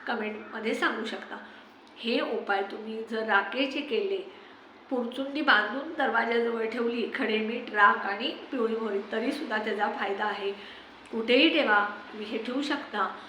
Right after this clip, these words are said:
त्यानंतर तुम्हाला सांगते, तुम्ही ती राख आंघोळीच्या पाण्यामध्ये नेहमी टाकून जर आंघोळ केली, कधी तुम्हाला असं वाटत असेल त्यावेळेला, तर त्याचा नक्की फायदा होईल.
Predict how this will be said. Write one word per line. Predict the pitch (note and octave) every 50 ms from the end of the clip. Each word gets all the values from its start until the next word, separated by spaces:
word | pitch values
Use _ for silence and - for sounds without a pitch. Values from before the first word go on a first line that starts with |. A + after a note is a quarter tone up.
| - - - - -
त्यानंतर | A#3+ A3+ B3 C#4 C#4+ D#4+ D4 - - G#3+ A3 A3 A3 A3
तुम्हाला | A3 A3 G#3 G3+ G3+ G#3 G#3
सांगते, | G#3+ G#3 G3+ G3 G3+ G3+ - G3+ G3+ G3+ -
तुम्ही | A3+ A3+ A3 B3 C#4+ C#4+
ती | E4 C4+ B3
राख | A3+ A3 A3 G#3+ G#3+ - - - - - -
आंघोळीच्या | A3+ G#3+ G#3+ A#3 C#4+ D#4 E4 D#4
पाण्यामध्ये | D4+ B3+ A3+ A#3 A#3 A#3 A#3+ A#3 A#3+ A#3 A#3
नेहमी | A#3+ C4+ A3+ A#3 B3+ D4
टाकून | D#4 F#4+ D#4 A3+ - - A3+ A3+
जर | A3+ A#3 A#3 A3+ -
आंघोळ | A3+ G#3 G3+ G#3+ A3+ A3+
केली, | A3 A3+ A3 G#3+ G#3+ G#3+ G#3+
कधी | A3 A3 A3 A3+ A3
तुम्हाला | G#3+ A3 A3 A3+ A#3
असं | A#3 A3+ - A#3
वाटत | A3+ G3+ G3 G3 G#3+ G#3 G#3+
असेल | G#3+ G#3 G#3 G3+ G3 G3
त्यावेळेला, | G#3+ G#3 G#3+ G#3+ G#3+ G#3+ G#3+ G#3+
तर | G#3
त्याचा | G3+ - A3 G#3 G#3+ B3 B3+ C4+
नक्की | C4 B3+ - C4
फायदा | B3+ B3 B3 A3+ A3+ A3+
होईल. | A3+ A3+ A3+ A3+ A3+